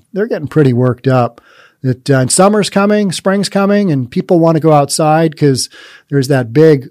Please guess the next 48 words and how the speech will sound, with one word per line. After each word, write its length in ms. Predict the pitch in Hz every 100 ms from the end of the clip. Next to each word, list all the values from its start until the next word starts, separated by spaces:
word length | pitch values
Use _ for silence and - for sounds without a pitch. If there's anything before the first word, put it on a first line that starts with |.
| _ 139
yellow 400 | 120 151 151 143
orb 400 | 139 143 160 160
in 120 | 160
the 100 | 160
sky, 640 | - 160 165 175 185 160 -
and, 360 | 139 135 127
um, 140 | 139 123
which 200 | 127 -
we 80 |
don't 240 | 151 160 143
see 160 | 165
very 260 | 160 160 143
often. 360 | 143 156 175 160
Today 240 | 139 147
is 120 | 170
one 120 | 147
of 80 | 165
those 160 | 156 135
days 260 | 151 160
here 140 | 156 156
in 80 | 147
Seattle, 440 | 147 151 175 160 - - - - -
and 100 | 135
I'm 140 | 175
gonna 180 | 185 160
go 680 | 143 160 160 160 156 151 156
out 140 | 165
on 80 | 165
the 80 | 147
water 400 | 127 151 175 175
with 100 | 147
the 80 | 139
Sea-Doos 640 | - 202 226 240 220 -
and, 320 | 151 151 156
um, 280 | 151 147 147
see 160 | - 240
what's 180 | 320 -
going 300 | 262 220 185
on, 260 | 233 165
'cause 160 | 139 135
it's 140 | 147
supposed 280 | - 185 185
to 40 | -
be 140 | 160
almost, 280 | 170 180 -
like, 160 | 139
seventy 380 | - 160 156 160
degrees. 760 | 131 113 117 123 156 120 101